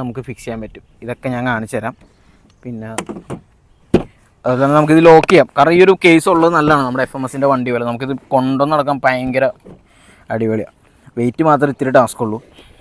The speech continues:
കാരണം നല്ല വെയിറ്റ് ഉണ്ട്. പതിനഞ്ച് കിലോ എന്ന് പറഞ്ഞു കഴിഞ്ഞാലേ, ദേ അപ്പോൾ ഇതിനകത്ത് വന്നിരിക്കുന്ന സാധനങ്ങൾ ദേ ഇത് കണ്ടോ, ഇങ്ങനെ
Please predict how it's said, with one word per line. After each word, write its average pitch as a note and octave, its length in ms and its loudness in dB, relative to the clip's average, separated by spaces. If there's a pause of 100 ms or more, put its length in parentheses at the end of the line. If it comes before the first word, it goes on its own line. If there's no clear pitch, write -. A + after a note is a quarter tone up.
(680)
കാരണം A#2+ 240 -2
നല്ല C3 340 0
വെയിറ്റ് A#2+ 220 -4
ഉണ്ട്. A2+ 180 -6
പതിനഞ്ച് B2+ 420 -4
കിലോ B2+ 200 -4
എന്ന് C3+ 120 -4
പറഞ്ഞു C3 120 -8
കഴിഞ്ഞാലേ, A#2+ 280 -8 (520)
ദേ A2 80 -4 (760)
അപ്പോൾ C3 160 -10
ഇതിനകത്ത് C#3+ 380 -2
വന്നിരിക്കുന്ന B2 360 -2 (100)
സാധനങ്ങൾ A2 380 -6
ദേ G#2 60 -14 (600)
ഇത് C3+ 120 -6
കണ്ടോ, F#2 160 -8 (460)
ഇങ്ങനെ B2 180 -8